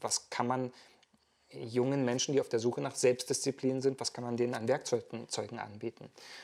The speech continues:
Und aus diesem Konzept, aus diesem ersten, ersten Gedankenkonzept, äh, kam dann das Angebot, ein Buch zu schreiben und dann war die Verpflichtung da, dem Ganzen eine Struktur zu geben. Und, ähm, und das hat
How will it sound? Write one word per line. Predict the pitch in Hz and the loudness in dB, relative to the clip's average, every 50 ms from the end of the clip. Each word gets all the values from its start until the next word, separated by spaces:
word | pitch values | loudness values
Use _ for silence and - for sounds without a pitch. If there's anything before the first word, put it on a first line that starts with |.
| - - - | -20 -16 -10
Und | - 117 | -8 -6
aus | - - - - | -6 -6 -4 -2
diesem | 127 127 131 143 139 143 | -2 0 0 -2 -4 -6
Konzept, | - - 117 110 - - - 135 131 - | -8 -8 -8 -6 -2 0 0 0 0 -2
aus | 123 - | -4 -4
diesem | - 107 107 117 | -4 -6 -6 -6
ersten, | 113 113 120 - - 117 107 120 | -6 -6 -6 -6 -6 -8 -8 -8
ersten | - 117 113 113 - - 110 | -8 -8 -8 -8 -8 -8 -8
Gedankenkonzept, | 104 113 110 104 127 - - 143 - 139 131 - 139 131 - - - | -6 -4 -4 -6 -6 -6 -10 -10 -8 -8 -6 -4 -4 -4 -6 -8 -12
äh, | 131 - 120 120 120 - | -10 -6 -6 -6 -6 -6
kam | - 113 113 117 | -8 -10 -10 -8
dann | 117 113 113 117 | -8 -8 -8 -6
das | 113 113 - 117 | -6 -6 -6 -6
Angebot, | 113 110 117 117 120 120 127 | -8 -8 -6 -4 -4 -4 -4
ein | 135 | -4
Buch | 139 180 - | -6 -8 -8
zu | - - 151 | -4 -4 -4
schreiben | - - - 135 135 135 135 135 131 131 | -4 -4 -4 -4 -2 -2 -2 -2 -4 -4
und | 120 123 120 | -6 -6 -6
dann | 120 117 117 | -6 -6 -4
war | 117 117 | -4 -2
die | 123 120 | -4 -4
Verpflichtung | - 135 120 - 139 123 - - 151 143 131 | -4 -4 -2 0 0 0 2 2 0 2 2
da, | 123 110 117 127 156 160 - - - - _ _ - | 4 4 4 4 4 2 -2 -10 -18 -20 _ _ 0
dem | 139 135 123 | 0 0 2
Ganzen | 120 110 120 117 - 143 | 0 -2 -2 -2 -2 -4
eine | 127 127 127 | -4 -4 -4
Struktur | - - - 131 - - - 131 127 123 | -6 -6 -6 -8 -8 -2 4 4 4 4
zu | - - 107 | 4 0 -4
geben. | 110 110 107 110 107 104 104 - - - - - - - - - - | -4 -6 -6 -8 -8 -10 -14 -16 -18 -18 -16 -16 -16 -16 -18 -12 -8
Und, | 123 113 110 110 107 - | -8 -6 -6 -4 -4 -4
ähm, | 113 107 110 110 110 110 117 | -6 -6 -6 -8 -8 -10 -10
und | 120 110 - | -8 -4 -2
das | 120 - - - - | 0 0 0 -2 -4
hat | 135 135 - - 127 | -6 -8 -8 -8 -10